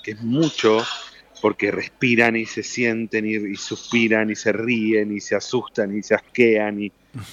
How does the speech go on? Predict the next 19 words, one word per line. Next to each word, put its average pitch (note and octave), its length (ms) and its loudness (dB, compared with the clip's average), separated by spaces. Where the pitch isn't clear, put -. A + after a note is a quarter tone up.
y D#3+ 80 -4
yo C3 120 0
supongo C3 320 2
que A#2+ 80 -4
para G#2+ 180 4
un A#2+ 100 0
autor B2+ 600 2
que G2 100 -6
no G2+ 60 -4
está C#3+ 300 2
sentadito G#2 680 -2
mirando G#2 380 -2
como G2 180 -4
el G#2 60 0
otro G2+ 260 0
lee G#2 240 0
su - 160 -6
libro, A2 400 0
poder A2+ 340 2